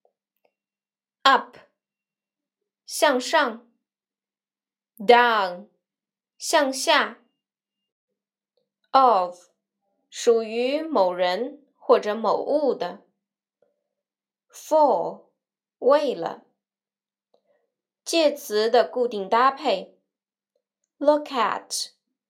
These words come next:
Listen to.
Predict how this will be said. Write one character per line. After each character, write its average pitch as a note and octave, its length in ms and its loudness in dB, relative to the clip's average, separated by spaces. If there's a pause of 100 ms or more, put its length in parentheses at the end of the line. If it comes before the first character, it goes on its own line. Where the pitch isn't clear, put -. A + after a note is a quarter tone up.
(1400)
Listen B3 500 0
to. G#3+ 640 -2